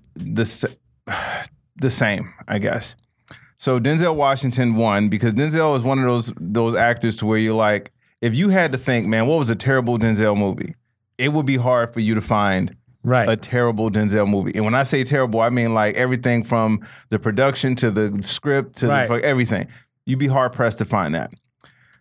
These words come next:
Speaker 1: But what I also like is that this dude chooses material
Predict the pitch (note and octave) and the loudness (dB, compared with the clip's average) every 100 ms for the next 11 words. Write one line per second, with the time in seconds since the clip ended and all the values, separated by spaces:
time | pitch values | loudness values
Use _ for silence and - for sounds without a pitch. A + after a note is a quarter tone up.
0 | _ _ B2+ C#3 C#3+ F#3+ B3 - F#3+ B2 | _ _ -2 0 2 2 2 0 0 2
1 | F2+ F2+ - _ - _ _ B2 A#2 B2+ | 0 -2 -10 _ -20 _ _ -4 0 0
2 | C#3 E3 C3+ D#3 C#3+ C3+ E3 D#3 C3+ B2 | 0 0 0 0 0 0 0 2 2 0
3 | A#2+ - C#3+ B2+ G#2+ F#2 E2+ | 0 0 0 2 0 0 -4